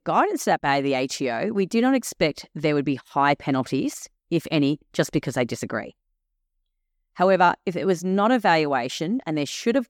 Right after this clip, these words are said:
been one and there's a tax shortfall, we would expect the A T O would take a pretty dim view when levying penalties on you. So you're better to have a valuation that's well supported, that's undertaken by an appropriately qualified person.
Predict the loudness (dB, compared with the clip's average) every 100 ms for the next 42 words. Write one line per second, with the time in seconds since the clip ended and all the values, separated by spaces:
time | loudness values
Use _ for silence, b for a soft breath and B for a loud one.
0 | -4 -2 -2 -4 -6 -10 -6 -2 2 2
1 | 2 -4 -4 -4 -4 -4 -4 -2 -2 -2
2 | -2 -8 _ _ 0 2 4 2 -2 -2
3 | -2 0 -2 0 -2 -2 -2 -2 -2 -4
4 | -4 -4 -2 0 0 2 2 0 2 0
5 | -2 _ _ -2 2 4 2 2 0 -4
6 | -2 -4 -2 -2 -2 -6 -14 _ _ _
7 | _ _ _ -8 -6 -6 -10 -14 _ _
8 | -4 2 4 4 2 4 2 2 -2 2
9 | 4 4 2 0 -2 -4 -6 -8 -10 -4
10 | 0 0 0 -6 -6 -4 -2 -2 -4 -10
11 | -10 -6 -4 -4 -4 -6 -2 -2 -2 0
12 | -2 0 -4 0 0 0 0 -2 -2 -4
13 | -4 -2 -2 -2 -4